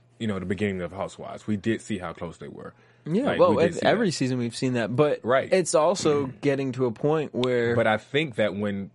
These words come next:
Speaker 1: Candy, like, kinda, wh-, what we call it, read, read her mother on the reunion and was like, you know, "I gave you money. And now I only give you seven hundred dollars because you spent, <laughs> you spend your money when you don't need to, be, you know, to be spending it." But Bertha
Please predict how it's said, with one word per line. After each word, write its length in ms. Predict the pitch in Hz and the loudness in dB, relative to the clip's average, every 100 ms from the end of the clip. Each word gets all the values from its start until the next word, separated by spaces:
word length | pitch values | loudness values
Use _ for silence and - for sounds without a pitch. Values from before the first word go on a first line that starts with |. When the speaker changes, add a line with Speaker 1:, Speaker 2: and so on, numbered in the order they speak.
| - | -8
Speaker 1:
Candy, 560 | 131 120 110 107 95 - _ _ _ _ _ _ _ | -4 -2 -2 -4 -4 -12 _ _ _ _ _ _ _
like, 380 | - 98 92 - | -4 -4 -4 -4
kinda, 380 | 110 101 90 - | -4 -2 -6 -8
wh-, 240 | 92 - | -12 -10
what 140 | 95 107 | -6 -6
we 80 | 101 | -4
call 160 | 95 | -6
it, 40 | 85 | -4
read, 280 | 92 113 85 | -2 -2 -2
read 240 | 98 110 | -2 0
her 140 | 110 | -2
mother 260 | 104 110 107 | -2 -2 -4
on 160 | 98 95 | -6 -6
the 80 | |
reunion 400 | 90 101 117 127 | -6 -4 -4 -6
and 160 | 123 95 | -8 -10
was 160 | 90 90 | -10 -8
like, 200 | 85 80 - | -8 -10 -12
you 80 | 101 | -10
know, 220 | 90 - _ - | -8 -12 _ -12
"I 160 | - 165 | -6 -4
gave 320 | 101 143 120 | 0 0 0
you 100 | 98 | -4
money. 400 | 95 120 98 - _ _ | -4 -6 -8 -16 _ _
And 120 | 101 101 | -4 0
now 140 | 127 | 0
I 60 | 113 | 2
only 160 | 107 | 0
give 180 | 98 95 | -2 -4
you 60 | 98 | -4
seven 260 | 110 98 | -4 -4
hundred 180 | 98 92 | -4 -4
dollars 220 | 92 90 | -4 -4
because 240 | 87 87 90 | -6 -6 -6
you 80 | |
spent, 400 | 90 - 127 110 - | -10 -6 -4 -4 -6
<laughs> 40 | |
you 240 | 110 107 | -2 -2
spend 260 | 104 - 98 | -4 -6 -4
your 80 | 95 | -4
money 240 | 95 95 | -4 -6
when 140 | 92 92 | -6 -8
you 100 | 90 | -8
don't 220 | 90 85 | -10 -10
need 100 | 85 | -14
to, 60 | |
be, 140 | 98 92 - | -14 -18 -12
you 140 | 98 | -10
know, 120 | 87 - | -10 -12
to 140 | - 85 | -12 -10
be 120 | 90 | -10
spending 400 | - 135 107 87 | -6 -4 -4 -6
it." 160 | 67 | -8
But 260 | 95 90 - _ _ _ _ _ _ _ _ - | -4 -2 -4 _ _ _ _ _ _ _ _ -16
Bertha 580 | 87 104 135 - 90 | -2 -2 -2 -4 -6